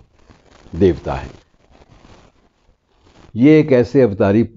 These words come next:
हैं कि जिनके, जिनकी संपदा कितनी है, इसका कोई सही, सही अनुमान लगाया नहीं जा सकता।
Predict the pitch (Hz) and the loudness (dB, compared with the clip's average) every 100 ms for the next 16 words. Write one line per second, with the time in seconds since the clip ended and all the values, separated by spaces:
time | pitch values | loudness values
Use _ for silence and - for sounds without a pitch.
0 | - 92 80 101 113 92 85 104 98 95 | -8 -6 -4 -2 -2 -2 -4 -6 -6 -4
1 | 92 104 104 110 104 101 98 98 107 - | -2 -2 -2 -2 -2 -2 -4 -6 -8 -12
2 | 90 82 110 123 143 101 90 98 95 90 | -10 -6 -2 -2 -2 -6 -10 -6 -4 -6
3 | - 95 - 104 113 107 98 90 85 92 | -8 -14 -10 -6 -6 -6 -8 -6 -8 -8
4 | 85 73 82 78 80 80 76 76 78 76 | -8 -8 -10 -10 -10 -10 -10 -10 -10 -10
5 | 76 76 60 - - - - 52 | -14 -12 -10 -12 -14 -20 -16 -16